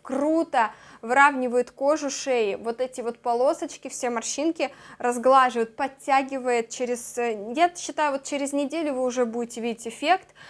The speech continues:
потому что кожа становится однородной, все пятнышки проходят, и все очень классно смотрится. Потом, конечно же, идет подтяжечка, э, и все это тоже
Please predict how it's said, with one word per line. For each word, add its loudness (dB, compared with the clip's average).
потому -2
что -6
кожа 4
становится -4
однородной, 0
все -8
пятнышки -2
проходят, -2
и -10
все -6
очень -6
классно -2
смотрится. -10
Потом, -2
конечно -2
же, -4
идет -4
подтяжечка, 2
э, 0
и -2
все 0
это 2
тоже -2